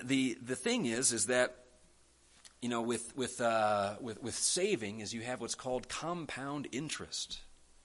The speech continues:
Okay, I'm not gonna go into economics or anything here, but, but basically you earn interest off of interest. You put a little bit in, okay, and it earns interest, and you continually earn interest off of that interest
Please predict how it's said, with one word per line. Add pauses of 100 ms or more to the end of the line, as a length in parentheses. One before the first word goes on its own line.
(140)
Okay,
I'm
not
gonna
go
into
economics
or
anything
here,
but, (320)
but
basically
you
earn
interest
off
of
interest. (440)
You
put
a
little
bit
in, (560)
okay, (260)
and
it
earns
interest, (280)
and
you
continually
earn
interest (100)
off
of
that
interest